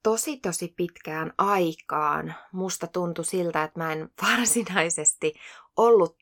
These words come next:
täysin lomalla. Eli mä oon tosi pitkän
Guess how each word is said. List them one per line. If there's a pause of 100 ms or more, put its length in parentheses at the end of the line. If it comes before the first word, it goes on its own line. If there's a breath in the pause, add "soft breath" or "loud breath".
(100)
täysin
lomalla. (420 loud breath)
Eli
mä
oon (220)
tosi (320)
pitkän